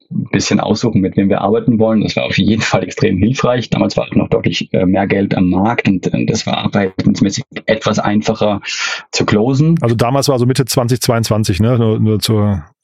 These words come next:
Speaker 2: Orientierung, ne?
Speaker 1: Ja, äh, das war der Moment, wo wir die Runde announced haben. Wir haben aber deutlich, äh, früher schon geclosed.
Speaker 2: Ach ja.
Speaker 1: Ähm, wir haben, wir haben eigentlich im, äh, im, im Sommer einundzwanzig die Seed-Runde geclosed und haben dann später ein Wandeldarlehen aufgenommen. Äh, das war, das war zwanzig zweiundzwanzig,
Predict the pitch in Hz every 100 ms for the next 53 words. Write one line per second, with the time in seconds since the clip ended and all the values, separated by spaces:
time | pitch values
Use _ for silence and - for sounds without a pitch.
0 | - 135 107 98 104 98 104 151 135 131
1 | 143 - 143 131 - 139 - 135 143 139
2 | 131 127 120 120 123 127 117 113 113 120
3 | 113 107 123 - 117 107 104 110 110 -
4 | - 101 98 101 101 104 - 117 101 -
5 | 104 98 95 95 90 - - 104 - -
6 | 110 98 95 101 - 101 98 101 143 175
7 | 147 104 104 104 113 110 101 101 104 -
8 | _ - - - - 101 - 101 92 104
9 | 107 - 107 117 - 123 - 117 110 110
10 | 107 - 101 - 139 135 123 110 113 110
11 | - 110 104 101 104 - 107 101 95 104
12 | 117 113 110 - - 104 104 104 - -
13 | - - - 98 - 98 95 95 - -
14 | - 95 98 - - 110 110 - 101 110
15 | 104